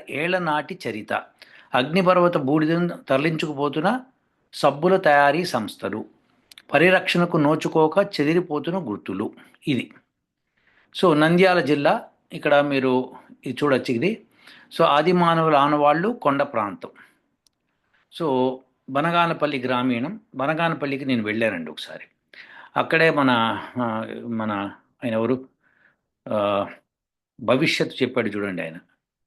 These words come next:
ఆయన అక్కడే ఉంటాడు, ఆయన అక్కడే పుట్టాడని విన్నా. ఆది మానవుడు ఆనవాళ్లు పొత్తిళ్లలో పెట్టుకున్న ప్రాంతం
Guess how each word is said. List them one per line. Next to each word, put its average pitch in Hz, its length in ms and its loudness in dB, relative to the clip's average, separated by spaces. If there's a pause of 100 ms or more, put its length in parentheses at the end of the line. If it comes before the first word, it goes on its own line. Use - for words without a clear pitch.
(360)
ఆయన 127 160 2
అక్కడే 123 260 0
ఉంటాడు, 90 320 -4 (440)
ఆయన 120 120 0
అక్కడే 131 220 0
పుట్టాడని 110 500 -4
విన్నా. 90 240 -6 (540)
ఆది 165 240 4
మానవుడు 185 500 4
ఆనవాళ్లు 160 600 2
పొత్తిళ్లలో 180 640 0
పెట్టుకున్న 156 400 -6
ప్రాంతం 143 580 -2